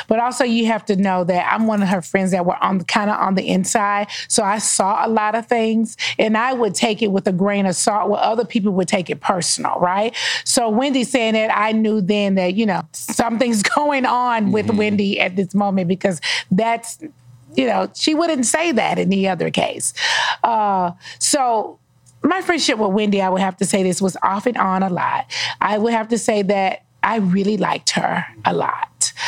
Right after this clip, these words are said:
Speaker 1: And, uh, when she was fun, she was really fun. Um, I enjoyed going to New York, being with Wendy, going out and having drinks with her, going to her beautiful place that she has.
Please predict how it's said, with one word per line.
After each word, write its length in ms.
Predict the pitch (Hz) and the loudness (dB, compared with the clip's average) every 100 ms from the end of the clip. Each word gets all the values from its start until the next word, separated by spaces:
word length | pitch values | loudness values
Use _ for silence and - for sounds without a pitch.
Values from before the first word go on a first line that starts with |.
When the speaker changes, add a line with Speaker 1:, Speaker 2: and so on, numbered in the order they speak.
| - - - | -2 -2 -2
Speaker 1:
And, 500 | - 226 220 208 180 214 | 0 2 2 0 0 0
uh, 360 | 196 185 180 | 2 2 0
when 160 | 196 202 | 0 0
she 160 | - | 0
was 180 | 240 208 | 0 0
fun, 220 | - 202 | 0 0
she 120 | 180 208 | 0 0
was 220 | 160 160 | 0 -2
really 360 | 160 190 175 | 0 2 0
fun. 600 | 180 - - - - 175 - - - - - - - | -2 -4 -6 -8 -4 -4 -4 -8 -4 -4 -4 -4 -2
Um, 560 | 214 208 196 185 190 - | 0 0 0 0 -2 0
I 120 | 214 | 0
enjoyed 680 | 220 214 165 175 240 233 220 | 0 0 0 0 2 0 0
going 260 | 185 196 190 | 0 0 0
to 120 | - | 0
New 140 | 185 196 | 2 2
York, 300 | 185 175 165 | 2 0 0
being 260 | 202 202 | 2 2
with 180 | 190 180 | 2 2
Wendy, 440 | 190 190 185 190 | 2 2 2 0
going 300 | 170 185 190 | 0 0 2
out 160 | 185 175 | 0 2
and 80 | 180 | 0
having 320 | 185 170 180 | 0 0 0
drinks 380 | 160 220 214 - | 0 0 0 0
with 200 | 220 185 | 0 0
her, 400 | 190 202 196 196 - - - | 0 0 0 -2 -6 -12 -2
going 280 | 226 226 226 | 0 2 0
to 140 | 220 202 | 0 0
her 140 | 208 | 2
beautiful 480 | 175 208 240 226 226 | 2 2 2 0 -2
place 560 | - 233 220 220 214 - | 0 0 2 2 0 0
that 180 | 196 | 0
she 220 | 190 214 196 | 2 2 2
has. 600 | 202 190 185 180 185 | 2 2 2 2 0